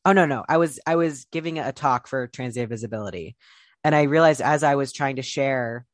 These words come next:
not as I was trying to share, as I was sharing my experience growing up, it all centered around these, um,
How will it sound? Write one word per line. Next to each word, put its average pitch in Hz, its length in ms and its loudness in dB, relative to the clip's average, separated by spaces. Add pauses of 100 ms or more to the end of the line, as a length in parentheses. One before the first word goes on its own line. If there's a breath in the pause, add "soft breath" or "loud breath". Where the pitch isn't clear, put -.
not 139 140 -4
as 127 180 -2
I 123 40 -2
was 117 100 -6
trying 131 220 -4
to 104 60 -12
share, 113 160 -6
as 156 220 4
I 143 80 6
was 120 100 0
sharing 127 500 -2
my 147 160 0
experience 127 680 -6 (880 soft breath)
growing 135 300 0
up, 143 400 2 (540)
it 170 180 2
all 180 240 6
centered 165 520 -2
around 135 640 -6 (800)
these, 139 720 -4 (100)
um, 123 640 -2